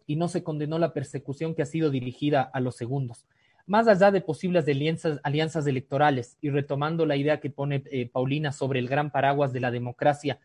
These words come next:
¿no crees que se hace fundamental propiciar un acuerdo que re-, retome el cauce democrático en el país? ¿Cómo mira el movimiento indígena el actual, eh, eh, momento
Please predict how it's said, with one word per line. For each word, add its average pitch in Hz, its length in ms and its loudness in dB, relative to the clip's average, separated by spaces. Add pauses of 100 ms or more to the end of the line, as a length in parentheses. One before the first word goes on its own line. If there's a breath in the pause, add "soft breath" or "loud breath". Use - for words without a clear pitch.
(320 soft breath)
¿no 220 120 0
crees 240 200 -2
que 220 80 -2
se 202 120 2
hace 202 180 0
fundamental 156 760 0
propiciar 175 460 0
un 175 120 -2
acuerdo 170 520 0 (360)
que 160 220 4 (240)
re-, 151 300 2
retome 143 540 4
el 147 120 -2
cauce 165 320 2
democrático 147 800 0
en 143 80 -2
el 131 120 0
país? 131 500 2 (260)
¿Cómo 285 240 2
mira 208 200 4
el 170 80 6
movimiento 165 440 0
indígena 151 560 -4
el 147 160 4
actual, 165 560 2 (160)
eh, 131 300 2 (120)
eh, 127 200 -6
momento 156 760 2